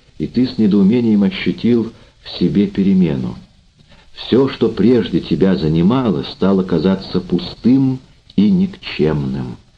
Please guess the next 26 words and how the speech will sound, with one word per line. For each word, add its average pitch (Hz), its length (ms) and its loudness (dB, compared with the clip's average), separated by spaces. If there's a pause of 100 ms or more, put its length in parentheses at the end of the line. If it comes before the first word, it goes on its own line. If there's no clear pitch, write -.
(320)
Твои 92 300 4
радости 139 520 0
и 117 120 4
заботы, 101 560 2
твой 98 340 2
уютный 107 540 2
мирок — 107 580 2 (440)
всё 117 220 0
это 113 140 0
словно 107 420 2
отошло 98 520 -2
в 80 60 -4
далёкое 90 440 2
прошлое. 71 640 -4 (500)
Важно 95 680 -2
оказалось 95 680 -4
совсем 101 420 -2
другое. 80 500 0 (640)
Тут 123 180 0
пришла 123 360 0
весть 113 300 0
о 107 120 0
смерти 110 320 2
одного 95 320 2
из 104 160 -2
товарищей. 80 800 -2